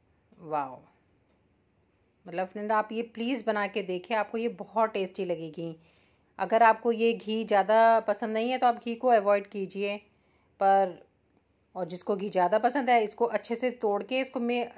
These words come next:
बीच में भी हम घी भर के खाएंगे ना तो और भी ज़्यादा टेस्ट आता है। तो ये हमारे गैस की और माइक्रोवेव की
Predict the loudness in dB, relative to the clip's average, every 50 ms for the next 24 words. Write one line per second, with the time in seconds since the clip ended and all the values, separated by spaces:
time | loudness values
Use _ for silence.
0 | -16 -16 _ _ -20 -14 _ -8 -8 -8 -4 -4 -4 -2 -2 -2 -4 -2 -4 -6
1 | -6 -8 -8 -8 -8 -6 -6 -8 -6 -4 -6 -6 -4 -4 -6 -6 -6 -8 -6 -6
2 | -6 -6 -8 _ -4 2 2 2 2 2 0 -2 -2 -2 -2 -4 -4 -6 -8 -6
3 | -6 -6 -6 -6 _ -8 -8 -8 -10 _ _ _ _ _ _ _ _ _ _ _
4 | _ _ _ _ _ _ _ _ -6 -2 0 0 0 0 2 0 0 0 0 -2
5 | 2 4 4 4 2 0 -8 -6 -4 -2 -2 -2 -2 -4 -8 _ _ _ _ _
6 | _ -4 -2 0 2 2 2 2 0 -2 -4 -2 0 0 0 0 -2 -2 -2 -2
7 | 0 -2 -4 -4 -6 -6 -8